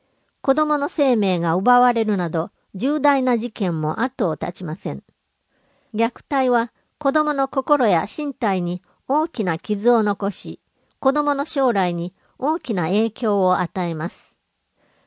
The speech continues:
児童虐待問題の解決のためには、虐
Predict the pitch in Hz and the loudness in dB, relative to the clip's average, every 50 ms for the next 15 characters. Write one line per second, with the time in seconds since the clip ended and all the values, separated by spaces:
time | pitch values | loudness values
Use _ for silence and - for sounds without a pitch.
0 | _ _ - 208 285 311 269 277 233 208 185 196 208 - - - - 269 262 254 | _ _ -4 -2 0 2 4 4 4 4 4 2 0 0 -4 -2 0 0 2 2
1 | 247 247 233 214 196 185 190 175 175 170 180 180 - 226 220 240 220 - 226 - | 2 2 0 2 2 2 2 0 0 0 -2 -2 -2 -2 -2 0 0 -2 -4 -2
2 | - 208 196 196 - 233 175 185 185 175 160 156 147 143 - _ _ _ _ _ | -2 -2 -2 0 -2 -2 -4 -2 -4 -2 -2 -2 -2 -2 -4 _ _ _ _ _
3 | _ _ - 208 233 240 | _ _ -2 -2 -2 -2